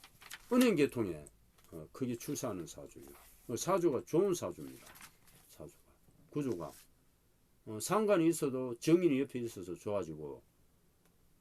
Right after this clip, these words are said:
또 정인이, 어, 정제가,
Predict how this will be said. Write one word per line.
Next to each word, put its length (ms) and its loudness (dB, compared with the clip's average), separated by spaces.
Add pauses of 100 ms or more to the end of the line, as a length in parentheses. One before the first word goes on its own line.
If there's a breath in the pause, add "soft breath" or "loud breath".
(120)
또 180 -2
정인이, 800 4 (800)
어, 220 -6
정제가, 680 2